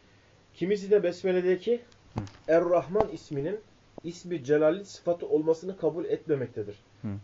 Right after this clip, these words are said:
Speaker 1: Çünkü bu da bir başka özel isim olup bundan başkası hakkında kullanılmamaktadır.
Speaker 2: Ha,
Speaker 1: Özel
Speaker 2: bu da yeni
Speaker 1: isimler
Speaker 2: bir
Speaker 1: ise sıfat olarak
Speaker 2: ha,
Speaker 1: kullanılmazlar.
Speaker 2: bu da yeni bir ne? Safsata mı diyelim ona.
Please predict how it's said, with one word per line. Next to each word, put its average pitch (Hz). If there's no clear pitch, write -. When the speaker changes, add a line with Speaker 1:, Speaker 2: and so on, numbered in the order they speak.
Speaker 1:
Çünkü 156
bu 151
da 190
bir 175
başka 156
özel 156
isim 143
olup 180
bundan 160
başkası 160
hakkında 160
kullanılmamaktadır. 143
Speaker 2:
Ha, -
Speaker 1:
Özel -
Speaker 2:
bu 135
da 139
yeni 139
Speaker 1:
isimler 143
Speaker 2:
bir -
Speaker 1:
ise -
sıfat -
olarak -
Speaker 2:
ha, 107
Speaker 1:
kullanılmazlar. 104
Speaker 2:
bu 127
da 135
yeni 127
bir 160
ne? 123
Safsata -
mı 95
diyelim 95
ona. 90